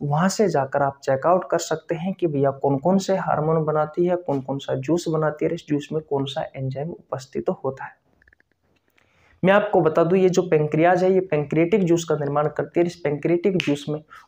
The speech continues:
कुछ एंजाइम होते हैं जो भोजन के पाचन में सहायक होते हैं।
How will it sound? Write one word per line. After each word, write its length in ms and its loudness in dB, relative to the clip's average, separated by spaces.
कुछ 200 0
एंजाइम 400 4
होते 240 2
हैं 160 -2
जो 100 2
भोजन 340 -2
के 140 -6
पाचन 380 -4
में 140 -4
सहायक 500 -8
होते 200 -10
हैं। 100 -18